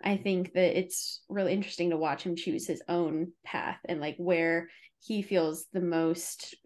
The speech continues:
glorified, the most u-, or not glorified, but where he feels the most, like, uh, important and useful, you know, because for so long on the Klingon ships, he was feeling just useless and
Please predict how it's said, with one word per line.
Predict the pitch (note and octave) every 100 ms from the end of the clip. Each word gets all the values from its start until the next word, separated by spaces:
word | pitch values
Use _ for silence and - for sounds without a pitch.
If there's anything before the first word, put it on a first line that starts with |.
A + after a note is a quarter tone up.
| _ _
glorified, | A#3+ C4+ A#3+ G3 E3 E3
the |
most | F3+ G3 F#3+
u-, | C#4+ C#4
or | G#3+
not | F#3
glorified, | E3+ F#3 F3+ E3
but | F3+ G#3+
where | A3+ B3+
he | C4
feels | D4 C#4+ C#4
the | G#3+
most, | G3+ G3 G3+ G3+ - -
like, | G3+ F3+ F3 - - - _ _ -
uh, | G#3 G3+ F3+ F3 E3+ D#3+ E3 - - _ _ _ _ _ _
important | A3+ G#3 G3+ A#3+ - F3 A2 -
and | F#3+ F3 E3+ E3 E3 - _ _
useful, | G3+ G#3+ A3 - C#3+ A2 F3+ -
you | G3+
know, | E3+ F3+
because | F#3+ F#3+ F3+
for | F#3+
so | F#3+ F#3+
long | F3 F3 D#3+
on | D#3+
the | E3
Klingon | - D#3 E3
ships, | - -
he | -
was | E3
feeling | - D#3+ E3
just | F3 -
useless | G3+ F#3 - F#3+ - -
and | - F3+